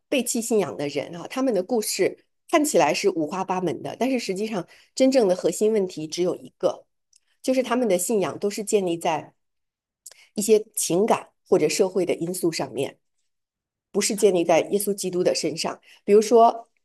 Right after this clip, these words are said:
呃，基督教或者教会让我感觉很好，让我在这个社区里面有归属感，或者呢，嗯，就是他们有的时候是因为一些，啊，其他的一些社交的原因啊，或者有好朋友啊，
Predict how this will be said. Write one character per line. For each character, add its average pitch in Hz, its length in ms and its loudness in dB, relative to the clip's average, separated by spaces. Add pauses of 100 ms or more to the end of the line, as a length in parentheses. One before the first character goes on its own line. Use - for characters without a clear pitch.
(120)
呃， 165 260 -2
基 - 160 -8
督 247 120 0
教 226 280 4
或 214 120 2
者 180 80 2
教 208 240 2
会 202 400 0 (140)
让 233 140 0
我 202 80 2
感 180 160 -6
觉 185 120 0
很 208 220 -4
好， 190 300 -2
让 202 160 -4
我 180 40 -6
在 190 120 -4
这 208 100 -2
个 202 80 -2
社 202 160 0
区 208 220 -6
里 175 100 -4
面 151 200 -4
有 156 120 -4
归 240 180 -2
属 185 220 -6
感， 180 220 -6 (960)
或 - 160 0
者 180 160 2
呢， 151 320 -4 (1160)
嗯， 170 460 -6 (400)
就 196 80 0
是 196 140 -2
他 196 120 -2
们 170 300 0
有 165 100 2
的 165 120 2
时 214 120 -2
候 196 160 4
是 165 160 0
因 170 200 0
为 165 100 2
一 151 100 -4
些， 165 300 0 (100)
啊， 147 140 -4
其 165 180 -6
他 180 200 -6
的 156 160 0
一 127 100 -8
些 143 240 -4
社 185 160 2
交 170 180 0
的 165 100 -2
原 151 220 -2
因 180 200 -2
啊， 165 160 -6
或 - 100 0
者 175 100 0
有 147 160 -4
好 147 160 -4
朋 175 220 -8
友 202 140 0
啊， 165 260 -2